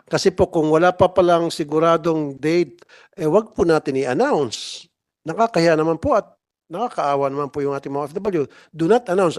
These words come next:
Ang una nag-announce yan, si Secretary Toots eh. Pumunta pa sa media, nag-, pinagkalat na niya. Eh, tapos ngayon, this, this was several months ago. Pinagkalat niya sa media,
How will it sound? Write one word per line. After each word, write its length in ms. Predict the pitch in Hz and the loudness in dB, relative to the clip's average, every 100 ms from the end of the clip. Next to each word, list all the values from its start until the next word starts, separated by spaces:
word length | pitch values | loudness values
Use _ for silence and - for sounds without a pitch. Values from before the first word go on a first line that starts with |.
| - | -4
Ang 80 | |
una 240 | 175 196 214 | 0 4 4
nag-announce 480 | 208 196 202 196 233 | 2 2 0 2 0
yan, 80 | |
si 80 | - | -2
Secretary 560 | 196 202 - 170 202 190 | -6 -8 -8 -4 -2 -2
Toots 320 | 233 - - | -4 -6 -10
eh. 160 | 92 - _ | -14 -20 _
Pumunta 320 | - 131 147 | -4 -2 0
pa 160 | 165 160 | 0 2
sa 80 | 160 | 2
media, 480 | 156 196 165 156 113 | 2 0 -2 -4 -4
nag-, 240 | 110 101 _ - _ | -12 -18 _ -20 _
pinagkalat 560 | 117 120 120 143 147 185 | -8 -6 -2 -2 0 0
na 80 | 214 | 0
niya. 180 | 160 110 - _ _ _ | 0 -4 -10 _ _ _
Eh, 80 | 135 | -2
tapos 400 | 147 143 160 - | 0 0 -2 -2
ngayon, 240 | 185 170 | -2 0
this, 240 | 135 190 - - _ _ _ | -2 -4 -6 -18 _ _ _
this 240 | 180 - | -12 -6
was 80 | 147 | -4
several 400 | - 156 165 156 | -2 0 0 0
months 240 | 214 - | 0 0
ago. 320 | 175 131 98 _ _ _ _ _ _ | -2 -4 -12 _ _ _ _ _ _
Pinagkalat 480 | 143 151 160 160 185 | -6 -4 -4 -4 -4
niya 80 | 165 | -2
sa 80 | |
media, 480 | 165 233 202 202 180 | 0 0 2 4 4